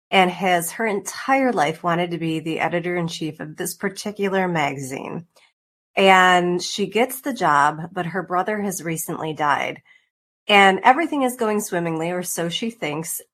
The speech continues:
And one of her colleagues says something about her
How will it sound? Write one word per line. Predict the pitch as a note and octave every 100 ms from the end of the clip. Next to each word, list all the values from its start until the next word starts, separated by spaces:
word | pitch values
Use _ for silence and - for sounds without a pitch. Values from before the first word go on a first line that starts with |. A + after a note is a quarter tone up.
| _ -
And | E3 G3 G3 F#3+ F#3+ F#3+
one | G3+ B3+
of | C#4
her | C4+
colleagues | C4+ F#3 E3 D#3+ E3+ -
says | F3+ E3+
something | F#3 E3+ E3+ D#3+
about | D#3 D#3+ E3
her | E3 D#3+ E3+